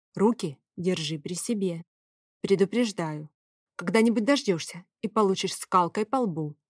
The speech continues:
Обещаю». «Ты ее оставила дома». Доминик попытался перевести всю шутку. «Так что я тебя не боюсь. Поверь,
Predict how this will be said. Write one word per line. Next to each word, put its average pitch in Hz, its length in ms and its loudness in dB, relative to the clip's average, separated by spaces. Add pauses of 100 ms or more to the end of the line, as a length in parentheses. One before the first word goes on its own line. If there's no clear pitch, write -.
(480)
Обещаю». 160 760 -4 (1300)
«Ты - 100 0
ее 185 260 4
оставила 202 520 2
дома». 147 420 -4 (580)
Доминик 165 540 0
попытался 240 540 -2
перевести 233 460 -4
всю 233 200 -6
шутку. - 500 -6 (680)
«Так - 180 -2
что - 160 0
я 220 220 6
тебя 180 220 0
не 165 120 -2
боюсь. 156 560 -4 (1000)
Поверь, 190 460 2